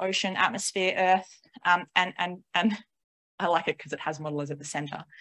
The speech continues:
Um, and, and, and that really speaks to the fact that modelers are, are really key to interacting with all of these groups. As we collect data, we in-, improve our understanding of processes, we use those models to predict what might happen in the future,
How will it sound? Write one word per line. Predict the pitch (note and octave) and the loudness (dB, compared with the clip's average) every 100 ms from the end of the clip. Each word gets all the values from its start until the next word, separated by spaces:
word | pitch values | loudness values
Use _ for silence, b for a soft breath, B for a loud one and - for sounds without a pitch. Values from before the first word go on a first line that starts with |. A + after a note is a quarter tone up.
| B A3 - | B -20 0
Um, | E3 D#3 D#3 - _ _ | 2 2 -2 -16 _ _
and, | - F3+ G3+ G3 - | 4 6 4 0 2
and, | F3+ G3+ - | 4 4 4
and | G3 G#3 | 6 8
that | G#3 | 6
really | A3+ B3 B3+ A3 - | 6 4 4 2 -2
speaks | - G3+ F#3+ - | -2 0 0 -2
to | F#3 | -4
the | |
fact | F#3+ F#3 - - | 4 4 4 4
that | E3 - _ _ _ _ C4+ - | 4 4 _ _ _ _ -20 0
modelers | F#3+ G3+ G#3 G3 E3+ | 6 8 8 6 2
are, | C#3+ - - | 0 -4 2
are | E3+ E3+ | 2 2
really | F#3+ G3 F3+ | 4 4 4
key | - F#3+ F3 | 2 2 2
to | - - | 0 -4
interacting | F3+ F#3 E3+ - E3+ | -4 2 2 2 -4
with | D#3+ D#3 | -6 0
all | F#3 F#3+ | 4 4
of | F#3 | 2
these | E3 D3+ | -4 -4
groups. | - D3+ D3 - B B B - | -2 -2 0 -4 B B B 4
As | E3 E3+ | 4 4
we | E3 D#3 | -2 -2
collect | - G3 G#3+ - - | 0 6 6 6 4
data, | F#3+ F#3 F#3 F3 - b - | 6 6 4 0 -2 b -6
we | D#3+ | -4
in-, | D#3+ D#3 _ - | -4 -6 _ -8
improve | F3 - A3 G#3 | -2 6 6 8
our | F3+ E3+ | 8 6
understanding | E3+ E3+ - E3+ E3+ D#3+ | 4 0 0 0 0 -2
of | D#3 D#3 | -4 -2
processes, | F3 E3+ E3 D#3 E3 D#3+ - - | -2 -2 -4 -6 -4 -2 -4 -4
we | E3+ | -2
use | F#3+ G3 | 2 2
those | F#3+ D#3+ | 2 -2
models | D#3+ D#3 D#3 | -4 -4 -6
to | - | -8
predict | D#3 D#3+ D#3 | -8 -8 -6
what | - | -4
might | D3+ - | -2 -4
happen | D#3 D#3 | -6 -8
in | D3+ | -8
the | |
future, | D3+ D3 - F3 | -6 -6 -2 -4